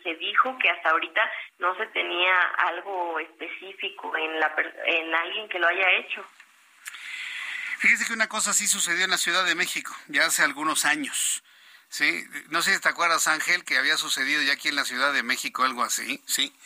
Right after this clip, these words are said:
Speaker 2: Y fue encontrada una mujer que había puesto veneno en las bases de los árboles, llegaban los perros y se envenenaban.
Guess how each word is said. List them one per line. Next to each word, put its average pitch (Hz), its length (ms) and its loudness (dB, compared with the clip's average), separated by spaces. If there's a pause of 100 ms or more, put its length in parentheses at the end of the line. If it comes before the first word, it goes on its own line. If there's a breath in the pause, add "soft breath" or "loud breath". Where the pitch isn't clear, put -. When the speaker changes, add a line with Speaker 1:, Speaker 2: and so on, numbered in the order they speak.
(440 loud breath)
Speaker 2:
Y 127 680 0 (100)
fue - 160 -2
encontrada 156 480 -2
una 180 160 0
mujer 147 380 0
que 147 100 -2
había 135 420 2 (240)
puesto 135 360 -2
veneno 131 500 0
en 110 200 -6
las 107 160 -6
bases 135 300 2
de 120 120 2
los 107 220 4
árboles, 131 600 -2
llegaban 127 360 -2
los 123 140 -6
perros 131 520 -2 (400 loud breath)
y - 80 -6
se - 140 4
envenenaban. 123 800 0